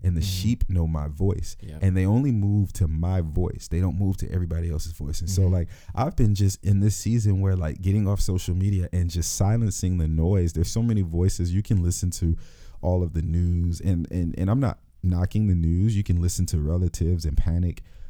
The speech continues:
Speaker 1: but make sure that God's voice is above all the other voices that you're taking in,
Speaker 2: Absolutely.
Speaker 1: because you'll be moving into something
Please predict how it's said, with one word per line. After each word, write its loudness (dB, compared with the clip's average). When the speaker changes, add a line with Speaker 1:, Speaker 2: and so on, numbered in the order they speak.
Speaker 1:
but -2
make 0
sure -4
that -2
God's 0
voice -2
is -2
above -2
all -4
the -8
other -8
voices -4
that -6
you're -6
taking -2
in, 0
Speaker 2:
Absolutely. -2
Speaker 1:
because 0
you'll 0
be -2
moving -2
into -2
something -6